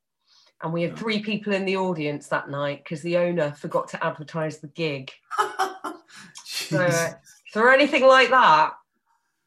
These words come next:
Speaker 1: no thanks. <laughs>
Speaker 2: Yeah.
Speaker 1: I
Speaker 2: Uh,
Speaker 1: don't
Speaker 2: hey,
Speaker 1: blame
Speaker 2: every
Speaker 1: you.
Speaker 2: band, every band does that. We've done gigs to the sound guy before, and just the sound guy. You know, six
Speaker 1: <laughs>
Speaker 2: people in the room, of which we were five. So it,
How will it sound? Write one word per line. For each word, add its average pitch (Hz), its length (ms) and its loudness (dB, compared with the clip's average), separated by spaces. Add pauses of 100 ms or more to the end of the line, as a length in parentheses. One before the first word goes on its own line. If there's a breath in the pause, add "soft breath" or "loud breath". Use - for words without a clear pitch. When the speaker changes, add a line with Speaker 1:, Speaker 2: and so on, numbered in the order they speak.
(200)
Speaker 1:
no 202 220 -2
thanks. - 580 -6
<laughs> - 40 0
Speaker 2:
Yeah. - 960 4
Speaker 1:
I 269 60 8
Speaker 2:
Uh, 214 100 0
Speaker 1:
don't 233 160 4
Speaker 2:
hey, 165 160 2
Speaker 1:
blame 160 140 0
Speaker 2:
every 170 140 -2
Speaker 1:
you. - 40 -6
Speaker 2:
band, 170 220 2
every 165 240 -2
band 156 260 -2
does 156 220 -4
that. 107 180 -2
We've 147 220 -2
done 139 180 0
gigs 135 360 -4
to - 60 -10
the - 100 -12
sound 131 440 -4
guy 95 380 -6
before, 95 480 -10
and 98 100 -10
just 117 380 -6
the 107 60 -10
sound 107 420 -4
guy. 95 400 -6
You 113 100 -12
know, 104 100 -6
six - 340 -4
Speaker 1:
<laughs> 135 100 -6
Speaker 2:
people 120 240 -6
in 110 80 -8
the 107 80 -12
room, 110 260 -8
of 101 100 -16
which 110 260 -10
we 113 140 -10
were 107 120 -12
five. 104 680 -8
So 107 380 -8
it, 113 180 -8